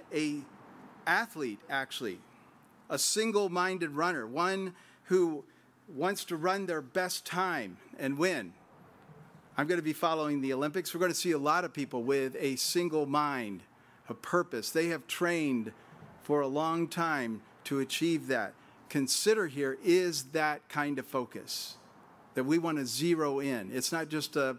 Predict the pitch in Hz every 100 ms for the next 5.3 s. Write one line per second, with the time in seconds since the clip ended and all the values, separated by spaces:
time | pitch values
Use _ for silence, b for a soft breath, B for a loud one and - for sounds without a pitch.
0 | - - 185 190 - 127 107 117 - -
1 | - - - - 131 123 - 156 147 107
2 | 101 - - - - - - - B B
3 | B B B B B B - - 170 170
4 | 160 147 B B B B - 143 226 208
5 | 147 147